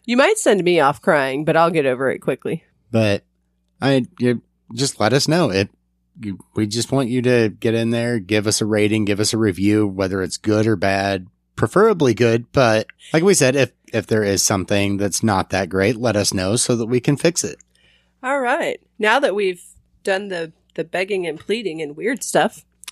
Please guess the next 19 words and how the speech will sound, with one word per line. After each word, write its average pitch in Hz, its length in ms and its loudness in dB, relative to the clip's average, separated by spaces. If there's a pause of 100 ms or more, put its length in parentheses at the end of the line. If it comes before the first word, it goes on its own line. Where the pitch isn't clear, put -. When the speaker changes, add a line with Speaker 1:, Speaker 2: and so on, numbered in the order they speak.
(320)
Speaker 1:
I 359 100 4
hope 427 160 2
you 330 100 4
all 302 120 4
have 285 160 2
a 226 60 -6
great 247 280 0
week 330 240 -6
and 196 140 2
enjoy 202 300 -2
your 208 200 -2
holidays. 208 640 -2
And 147 220 -6 (300)
till 196 160 -2
next 202 220 -4
time. 175 220 0 (340)
Speaker 2:
All 87 60 -6
right. 131 260 0
I, 104 240 -2